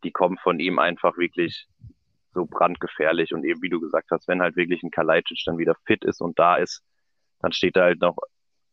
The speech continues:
also dann kann, kommen auf diese präzisen Flanken halt auch einfach noch ein Abnehmer, der der größte Spieler der Liga ist, äh, und bewiesen hat, dass er weiß, wo's Tor steht.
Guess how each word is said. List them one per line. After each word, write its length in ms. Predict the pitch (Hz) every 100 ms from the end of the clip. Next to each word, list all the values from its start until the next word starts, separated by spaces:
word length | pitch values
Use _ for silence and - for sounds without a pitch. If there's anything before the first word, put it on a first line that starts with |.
| _ _
also 180 | 85 87
dann 140 | 90
kann, 260 | 98 98 101 -
kommen 180 | 104 98
auf 80 | 92
diese 180 | 95
präzisen 460 | 87 98 - 101 98
Flanken 400 | - 101 104 101
halt 140 | 95
auch 100 | 90
einfach 220 | 92 90 92
noch 160 | 90
ein 100 | 87
Abnehmer, 400 | 87 - 95 90
der 100 | 85
der 100 | 82
größte 280 | - 90 -
Spieler 300 | - 90 87
der 120 | 80
Liga 260 | 80 90 85
ist, 260 | 87 - _ _ _ _ _ _ -
äh, 220 | 85 85
und 200 | 82 -
bewiesen 400 | 78 90 87 87
hat, 160 | 85
dass 120 | 85 85
er 120 | 80
weiß, 240 | 80 -
wo's 120 | 87
Tor 220 | - 85 87
steht. 380 | - 85 87